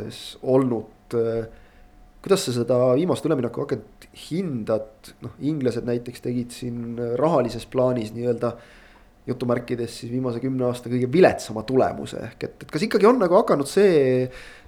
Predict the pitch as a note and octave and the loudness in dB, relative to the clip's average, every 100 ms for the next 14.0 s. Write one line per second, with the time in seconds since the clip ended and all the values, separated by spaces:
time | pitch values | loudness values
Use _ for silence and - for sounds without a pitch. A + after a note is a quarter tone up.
0 | - F3+ A#3+ D3+ A#2+ A#2+ B2 B2 B2 B2 | 2 4 6 4 2 2 2 4 2 0
1 | - _ - A#2 A#2 B2 B2 - B2+ B2 | -8 _ -6 -4 -2 -4 -4 -6 -8 0
2 | D#3 D#3+ C3+ D3 C#3+ B2 B2+ D#2+ - - | 2 4 2 2 4 4 2 -4 -12 -16
3 | - C#3 C3+ E3 - C3 A#2+ B2+ B2+ C3+ | -6 0 2 0 -2 -4 0 2 4 2
4 | C3 B2+ - C3 C#3 C3 - B2 D#3+ F#3 | -2 -6 -6 -6 -4 -6 -8 -2 -2 -2
5 | B2+ C3 D3 C3 B2+ C#3 G3+ D3+ A#2 - | -2 -2 0 -2 -2 0 2 0 -2 0
6 | G3 D#3+ B2+ E3 E3+ C3+ G#3 F#3+ B2+ - | 2 2 0 0 0 2 0 0 -4 -8
7 | - - - C3 C3 C3 B2 A#2+ B2 - | -20 -20 -6 -4 0 4 4 4 4 2
8 | - C3+ C#3 B2+ A#2+ A#2 G#3 - B2 - | 0 0 2 0 -2 -2 -4 -2 -2 0
9 | C#3+ A#3 G3 - - B2+ - A#2 A#2+ B2+ | 4 4 2 -4 -6 -6 -4 -6 -4 0
10 | E3+ C3+ C3 G#3 D#3 A#2 - A#2+ - - | 0 0 2 4 4 2 -4 -12 -10 -6
11 | A#2+ A#2 A#2+ A#2 - C#3 C#3 C3 A#2+ - | -2 -2 -2 -6 -8 2 2 2 -4 -10
12 | A#2+ A#2 - - - - - D3+ D#3 B2+ | -8 -8 -10 -20 -20 -18 2 4 4 -2
13 | - G#3 A#3 C#3 B2+ - - _ B2+ A#2+ | 0 4 4 4 0 -8 -20 _ -6 -4